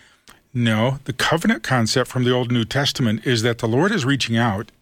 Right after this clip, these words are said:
even to the most, uh, dramatically paralyzed out there and speaking to them on a level they understand. And so I do believe that, uh,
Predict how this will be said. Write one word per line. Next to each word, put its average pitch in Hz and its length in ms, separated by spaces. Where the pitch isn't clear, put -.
even 196 300
to 156 120
the 127 120
most, 135 500
uh, 120 260
dramatically 131 800
paralyzed 127 560
out 92 220
there 98 260
and 131 180
speaking - 380
to 151 60
them 135 200
on 131 140
a - 20
level 120 280
they 120 180
understand. 113 640
And 123 100
so 135 220
I 143 180
do 160 160
believe 117 400
that, 113 380
uh, 120 320